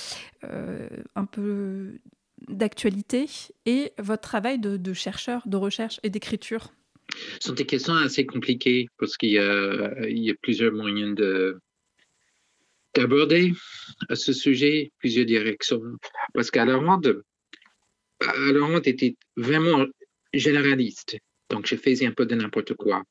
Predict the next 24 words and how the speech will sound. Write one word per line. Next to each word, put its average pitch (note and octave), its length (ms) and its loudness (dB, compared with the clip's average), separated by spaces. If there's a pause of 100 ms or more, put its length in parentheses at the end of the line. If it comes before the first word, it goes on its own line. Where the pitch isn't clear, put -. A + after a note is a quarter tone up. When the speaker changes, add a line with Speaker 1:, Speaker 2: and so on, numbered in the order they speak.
(520)
Speaker 2:
Et B2+ 80 0
ça D3+ 140 2
a D3 40 0
posé D#3 260 2
des C3 100 2
problèmes C3+ 520 0
avec A2 340 0
le G#2+ 160 -2
temps, C#3+ 340 -2
un G#2 140 -6
peu G#2+ 140 -2
de G#2+ 120 -2
temps, B2+ 160 -2 (520)
euh, G#2+ 160 -2
la G#2 180 0
veille, C3+ 640 4 (420)
et - 100 -2
cetera. B2 400 0
Parce A#2+ 220 -2
que, B2 480 2 (100)
euh, - 40 -8 (520)
si C3+ 460 2
on C#3 80 0
n'a C#3 260 2